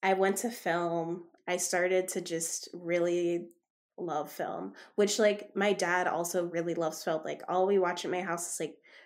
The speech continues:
Turner Classic Movies, like, twenty-four seven, um, since,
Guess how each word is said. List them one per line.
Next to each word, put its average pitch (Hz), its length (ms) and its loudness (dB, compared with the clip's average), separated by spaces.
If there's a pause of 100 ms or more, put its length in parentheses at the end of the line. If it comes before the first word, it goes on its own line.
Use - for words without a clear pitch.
(120)
Turner 185 280 2
Classic 175 340 -2
Movies, 165 360 -2
like, 175 180 -6
twenty-four 170 500 -2
seven, 226 600 -2 (420)
um, 175 580 -2
since, - 680 0